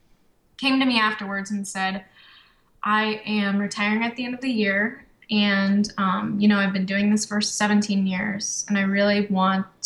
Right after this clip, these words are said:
to, uh, train a group of women who I think would be great at this and pass my wisdom along and everything that I've learned from being in this local community for seventeen years. Uh, and I think you'd be good at it."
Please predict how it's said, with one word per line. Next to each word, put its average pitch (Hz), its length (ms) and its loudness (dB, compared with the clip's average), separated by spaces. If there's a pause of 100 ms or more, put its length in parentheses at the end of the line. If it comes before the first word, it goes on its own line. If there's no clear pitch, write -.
to, 185 580 -2 (1080)
uh, 208 440 -2
train 240 260 2
a 247 40 4
group 247 180 2
of 220 160 2
women 240 480 2
who 202 400 2
I 196 140 -2
think 208 260 0
would 196 200 0
be 190 220 -2
great 190 240 -2
at 214 140 -2
this 277 360 -4
and 190 360 4 (480)
pass 202 280 2
my 202 140 4
wisdom 214 360 -2
along 233 500 2
and 190 380 0 (100)
everything 220 380 2
that 208 120 4
I've 196 200 0
learned 202 260 0
from 202 160 0
being 202 220 0
in 202 80 2
this 196 160 -2
local 196 240 -2
community 233 440 2
for 202 160 -6
seventeen 190 580 0
years. 247 500 2 (500)
Uh, 185 240 2
and 185 80 4
I 190 80 4
think 202 200 4
you'd 185 100 -2
be 190 100 -2
good 214 220 2
at 302 280 2
it." - 60 -2